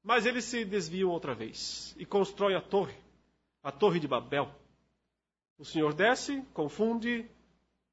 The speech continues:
destrói a torre e diz, "Chegou a hora de vestir a mulher com umas roupinhas melhores." E diz, "Abraão, sai da tua terra, da tua parentela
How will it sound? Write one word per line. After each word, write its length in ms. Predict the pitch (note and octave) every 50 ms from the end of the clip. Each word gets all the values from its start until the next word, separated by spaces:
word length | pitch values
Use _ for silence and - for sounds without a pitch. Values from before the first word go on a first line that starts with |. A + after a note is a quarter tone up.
| _ _ _ _ _ _ _ _ _ _ _ _ _
destrói 400 | C#3+ C#3+ - - G3+ G3+ F3+ E3+
a 60 | E3
torre 540 | - - G#3 G#3 G#3+ F#3+ G3 G#3+ G3+ G3 - - - _ _ _ _ _ _
e 80 | E3 D#3+
diz, 680 | C#3+ D#3+ E3+ D#3+ C#3+ A#2+ - - - - - - - - _ _ _ _ _ _ _ _ _ _ _ -
"Chegou 420 | - - - G3+ G3+ F3 G3 G#3
a 60 | G3+
hora 220 | F3+ F3 F#3 F#3+ F3
de 120 | F3 F3+
vestir 380 | D#3 E3+ - - - - - D#3
a 60 | D3
mulher 380 | D3+ C#3+ C3 B2 C3 C3+ C3+ C3+
com 80 | D3
umas 200 | C#3 C3 B2+ A2+
roupinhas 440 | B2 C3 B2 - - C3+ B2 A#2 A2
melhores." 1160 | A#2+ A2+ A#2 A#2 A#2+ G#2 A#2+ - - - - - - - - - - - - - - - - - _ _ _ _ _ _ _ _ _ _ _ _ _ _ _ _ _ _ _ _ _ _ _ _ _ _ -
E 60 | C#3
diz, 280 | B2 B2+ A#2+ A#2 G#2+
"Abraão, 640 | C3+ C#3+ C#3+ E3+ F3+ G3+ G#3+ A#3+ C#4 D#4+ E4 D4+ - - - - _ _ _ _ _ _ _ _ _
sai 420 | - - - - F3 G3 A3+ A#3+
da 120 | G#3 G3+ F#3+
tua 220 | - - F#3 E3+
terra, 440 | - - - F3+ F3 E3+ C3+ D3 D#3 - _ _ _ _ _ _ _ _ _ _ _ -
da 120 | - E3+
tua 220 | E3 - G3 F#3+
parentela 800 | F#3 F#3+ F3 E3+ E3+ D#3 D#3+ D#3 - D#3+ D3+ D3+ D3 C3 A#2+ B2